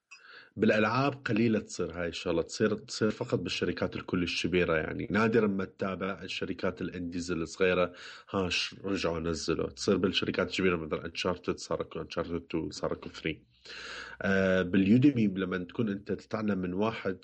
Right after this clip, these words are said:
ورأسا تفوت تشوف الفولدر مالته، والله، شو عنده دورات ثانية. آه، تبدي تتابع أخبار، اللي إنه تقدر تحكي وياه بالفورمز وبالهاي، فيصير اكو نوع من ال-، ال-،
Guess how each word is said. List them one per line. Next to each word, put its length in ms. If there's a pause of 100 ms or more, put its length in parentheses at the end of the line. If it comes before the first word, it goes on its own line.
(120)
ورأسا 460
تفوت 500
تشوف 340
الفولدر 600
مالته، 320
والله، 200
شو 160
عنده 160
دورات 400
ثانية. 480 (580)
آه، 80
تبدي 300
تتابع 380
أخبار، 460
اللي 200
إنه 400 (340)
تقدر 240
تحكي 340
وياه 200
بالفورمز 840
وبالهاي، 420
فيصير 460
اكو 180
نوع 160
من 160
ال-، 360
ال-، 420